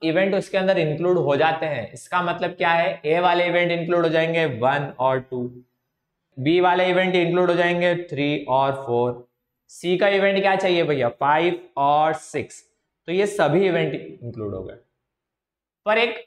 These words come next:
यूनिक बात हो गई, क्योंकि हमारे जो डाई था, हमारा जो sample space था, उसमें कितने number होते हैं? One, two, three, four, five, six। जो गोटी होती है लूडो की, उसे हम फेंकते हैं,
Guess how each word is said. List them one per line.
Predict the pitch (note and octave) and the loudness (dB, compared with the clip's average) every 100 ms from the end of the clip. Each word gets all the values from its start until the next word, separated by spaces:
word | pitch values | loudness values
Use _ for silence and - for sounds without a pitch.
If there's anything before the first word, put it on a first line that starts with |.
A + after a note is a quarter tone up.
| _ D3 | _ -6
यूनिक | D#3 F#3+ G3+ | -2 -2 0
बात | F#3 E3 | 0 0
हो | E3+ | 0
गई, | D#3 E3 | 0 -2
क्योंकि | E3+ F3 | -4 -6
हमारे | F#3 D3+ D3 D#3 F#3+ | -6 -4 -2 0 0
जो | F#3+ A3 - _ C#3 | -2 -8 -12 _ -6
डाई | B2 C#3+ F3+ F#3+ | 0 2 2 0
था, | E3+ | -2
हमारा | D3+ D3+ E3 | 0 2 2
जो | G3 | -2
sample | - B2+ C3+ F3 | -4 -8 -4 -6
space | F3+ - E3+ E3+ | -6 -6 -6 -4
था, | F3 | -4
उसमें | E3+ F3+ F3 | -4 -4 -6
कितने | F3+ F3+ | -2 -2
number | F3+ F3 E3+ | 0 0 0
होते | D#3+ E3+ | 0 -4
हैं? | E3 C3 | -6 -4
One, | C3 D3+ D3+ D3 | -2 -2 -2 -4
two, | D3 D3 D3 | -2 -2 -4
three, | D3 C#3+ C#3+ C#3+ | -6 -4 -4 -4
four, | C3+ C3+ | -4 -4
five, | C3+ B2 | -4 -8
six। | - A#2+ A2 | -8 -12 -8
जो | D3 | -6
गोटी | C3+ C#3 C#3 E3+ | -4 -4 -2 -2
होती | D#3 E3+ | -2 -2
है | E3+ | -2
लूडो | D3 C#3+ | 0 0
की, | D#3 F#3 | -2 -4
उसे | F#3 - | -6 -6
हम | D#3+ D#3+ | -4 -4
फेंकते | D#3 D3 - | -6 -8 -6
हैं, | E3+ | -8